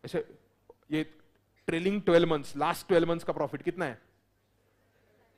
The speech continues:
ये पिछले बारह महीने का, टीटीएम is trailing, ट्रेलिंग मतलब प्रीवियस ट्वेल्व मंथ्स,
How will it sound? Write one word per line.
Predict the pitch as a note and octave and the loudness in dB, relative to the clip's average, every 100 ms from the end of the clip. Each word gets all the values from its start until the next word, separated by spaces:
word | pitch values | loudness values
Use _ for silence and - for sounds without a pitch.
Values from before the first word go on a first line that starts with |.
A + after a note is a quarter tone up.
| - | -6
ये | D#3 | -4
पिछले | E3+ D3 A3 | -4 2 4
बारह | F3+ F#3+ | 6 6
महीने | F3 D3 | 4 0
का, | C3 | -4
टीटीएम | - E3+ F3 G3 G3+ | -6 -6 0 2 2
is | C4 | -4
trailing, | - - _ F3+ F3+ F#3 E3 B2 | -8 -20 _ 4 4 4 0 -4
ट्रेलिंग | - E3 F#3 G3+ | -2 0 2 0
मतलब | F#3+ A#3 | 0 -2
प्रीवियस | A#3 G#3+ G#3 G#3 F3 - - - - _ _ _ - | 0 2 4 6 4 0 -10 -16 -20 _ _ _ 4
ट्वेल्व | G#3 G#3 E3+ A2 - - - D3 | 8 10 8 2 -8 -12 -8 2
मंथ्स, | F3+ D#3 C3+ - - - | 4 4 -2 -12 -16 -18